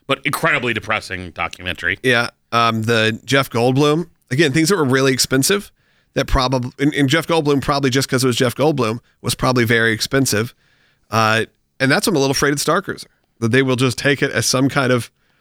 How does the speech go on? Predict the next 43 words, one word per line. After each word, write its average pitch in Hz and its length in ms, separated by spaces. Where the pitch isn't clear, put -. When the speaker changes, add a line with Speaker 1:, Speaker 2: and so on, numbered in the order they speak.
Speaker 2:
uh, 127 220
tax 156 360
loss 127 320
as 127 180
they're 131 80
trying 135 240
to 123 60
figure 127 260
out 120 120
how 120 60
to 113 60
balance 117 280
their 117 100
budget 143 300
right 98 180
now. 101 240
And 113 100
you'll 135 100
never 127 160
see 127 200
anything 123 260
come 101 160
from - 100
that - 140
property. - 340
Speaker 1:
Mm-hmm. 92 280
Speaker 2:
Uh, 98 380
Speaker 1:
So - 120
you 147 120
think 135 220
they're, 113 180
they're 110 160
not 104 180
going 101 160
to 95 40
another 92 220
streaming 101 300
service? 87 300
You 98 60
just 95 120
think 85 100
they're 80 120
gone? 87 340